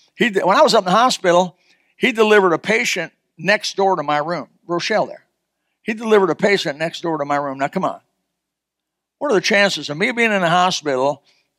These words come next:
in the room next to the place where he, the patient he delivered? So pretty soon I'm talking with my doctor. I see this big old boy walk in.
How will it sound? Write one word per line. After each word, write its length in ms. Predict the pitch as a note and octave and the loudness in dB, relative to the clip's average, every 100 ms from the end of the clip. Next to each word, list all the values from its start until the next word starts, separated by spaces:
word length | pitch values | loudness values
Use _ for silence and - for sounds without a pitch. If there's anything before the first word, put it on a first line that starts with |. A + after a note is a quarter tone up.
| - | -10
in 100 | E3+ | -8
the 80 | D#3 | -6
room 240 | F#3 A3 | -4 -2
next 280 | F#3 G3+ - | 0 -2 -2
to 80 | F3 | -8
the 100 | D3 | -10
place 480 | _ - E3+ F3 - | _ -2 0 0 -2
where 220 | D#3 D3 | -4 -2
he, 80 | D3+ | -2
the 140 | - | -4
patient 440 | - F3+ F3+ - C#3+ | 0 2 2 0 -6
he 100 | D3+ | -6
delivered? 380 | C#3+ F3+ D3+ | 2 2 2
So 260 | D3 D#3 C#3+ _ _ | -2 -6 -6 _ _
pretty 220 | - B3+ G#3 | -4 -2 0
soon 240 | B3+ A3+ | 0 4
I'm 160 | G3 G#3 | 2 4
talking 220 | G3 F3+ | 4 4
with 100 | E3+ | 2
my 100 | E3 | 2
doctor. 320 | G3+ A#3 F3 | 2 0 -2
I 60 | F3+ | -4
see 180 | G#3 | -4
this 140 | E3+ C3+ | -8 -2
big 200 | F3+ G3 | 0 2
old 160 | F3 | 2
boy 200 | D#3 D#3+ | 2 0
walk 300 | D#3+ E3 D#3+ | 2 2 0
in. 180 | G#3 E3 | -4 -6